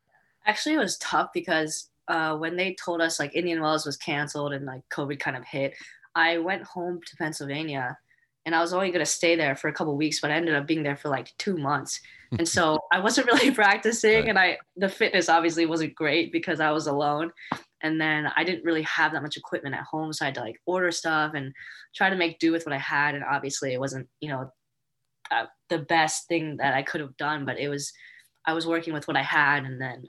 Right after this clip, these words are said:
Speaker 1: uh, and then I went back to Orlando, and that's kind of where I started picking things up again. But actually, when covid hit, I <laughs> didn't really, uh, train as hard, uh, 'cause I was home, but yeah.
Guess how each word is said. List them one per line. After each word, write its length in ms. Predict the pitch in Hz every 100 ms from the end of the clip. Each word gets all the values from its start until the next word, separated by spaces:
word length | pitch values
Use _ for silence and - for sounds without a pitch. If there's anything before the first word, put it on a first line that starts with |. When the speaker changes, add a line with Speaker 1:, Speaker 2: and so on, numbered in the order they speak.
| 104
Speaker 1:
uh, 320 | 107 110 123 - _ -
and 100 | 160
then 80 | 156
I 60 |
went 180 | 156 147
back 160 | 135 -
to 80 | 135
Orlando, 280 | 139 135
and 80 | 139
that's 160 | 131 -
kind 180 | 151 135
of 80 |
where 100 | 131
I 40 | 127
started 280 | - 123 -
picking 280 | 156 139
things 200 | 143 131
up 140 | 139 127
again. 340 | 123 123 151 143
But 140 | 135 - - _ - - _ -
actually, 300 | 147 - 170
when 140 | 156 156
covid 280 | 175 165 151
hit, 240 | 170 170 151
I 60 |
<laughs> 60 | 160
didn't 400 | 233 226 196 -
really, 300 | 214 - - - - -
uh, 240 | 185 180 175
train 360 | - 185 175 170
as 120 | 165
hard, 420 | 160 151 160 170
uh, 240 | 156 139 135
'cause 160 | 165 147
I 100 | 139
was 140 | 127
home, 340 | - 135 123 -
but 220 | 101 - _
yeah. 260 | - 104